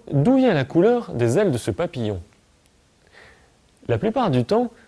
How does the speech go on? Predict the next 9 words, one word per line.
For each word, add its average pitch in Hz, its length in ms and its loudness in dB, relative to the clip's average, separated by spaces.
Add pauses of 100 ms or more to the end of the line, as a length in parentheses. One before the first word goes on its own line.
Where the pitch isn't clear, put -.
(280)
la 120 140 0
couleur 202 340 4
des 120 200 4
objets, 110 460 2
des 117 140 2
plantes 185 460 0
ou 120 80 -2
des 110 220 4
animaux 139 440 2